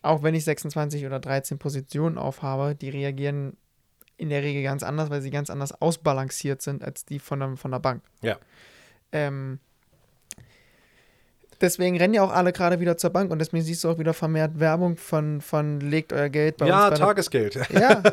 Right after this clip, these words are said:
Speaker 1: na klar, da sind die Zinsen toll. Lass die mal jetzt in
Speaker 2: Ja,
Speaker 1: zwei Jahren
Speaker 2: Moment.
Speaker 1: wieder rückläufig
Speaker 2: Für,
Speaker 1: sein.
Speaker 2: die sind to-, toll für Erstkunden,
Speaker 1: Ja.
Speaker 2: maximal zehntausend Euro. Ähm, also so, so, das sind ja immer die Kleingedruckten Dinger,
Speaker 1: Genau.
Speaker 2: die man nicht lesen kann, aber, äh,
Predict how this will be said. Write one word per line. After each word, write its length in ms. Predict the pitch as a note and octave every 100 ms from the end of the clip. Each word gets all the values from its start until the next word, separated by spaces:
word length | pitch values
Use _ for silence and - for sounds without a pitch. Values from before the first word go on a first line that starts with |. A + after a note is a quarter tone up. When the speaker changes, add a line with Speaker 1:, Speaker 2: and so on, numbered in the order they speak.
| - -
Speaker 1:
na 300 | - G#3 B3
klar, 280 | - B3+ A#3
da 240 | E3 E3+
sind 160 | F#3+ G#3
die 80 | A3+
Zinsen 360 | A#3 A3+ A#3
toll. 260 | A#3 A#3+ D3+
Lass 200 | C#3+ D#3+
die 100 | -
mal 160 | F#3 F3
jetzt 160 | E3+ E3+
in 80 | E3
Speaker 2:
Ja, 120 | -
Speaker 1:
zwei 80 | -
Jahren 40 | C3
Speaker 2:
Moment. 120 | C3
Speaker 1:
wieder 160 | E3+ F#3
rückläufig 440 | G#3+ F3+ D3 C3+
Speaker 2:
Für, 40 |
Speaker 1:
sein. 160 | C#3+ C3
Speaker 2:
die 40 | G#2
sind 200 | G2+ -
to-, 200 | - -
toll 280 | - G2+ G2+
für 340 | - F#2 - _ _ _ _ -
Erstkunden, 840 | B2 C#3 - - E3+ F3 F3+ A3+ -
Speaker 1:
Ja. 220 | A#3+ D3+ - _
Speaker 2:
maximal 560 | A2+ A#2+ - C3 A#2+ A#2
zehntausend 540 | B2 A2+ A#2 A2 G#2+
Euro. 480 | G#2 C#3 D#3+ G3 G3+ _ _ - - _ -
Ähm, 400 | A#2 A2+ A2 G#2+
also 220 | B2+ A2+
so, 200 | A#2 A2
so, 280 | G#2+ A#2 A2
das 200 | G2+ G2+
sind 100 | B2+
ja 60 | A2
immer 100 | A#2
die 120 | A2
Kleingedruckten 640 | - B2+ D3+ - G#2+ - G#2
Dinger, 200 | D#3+ D#3
Speaker 1:
Genau. 160 | F3
Speaker 2:
die 40 | D#3
man 100 | A2+
nicht 160 | A2
lesen 260 | A#2 D3 C3
kann, 260 | G#2 A2 B2+
aber, 460 | G#2+ G#2+ A2 G#2+ - - - - - - - -
äh, 100 | -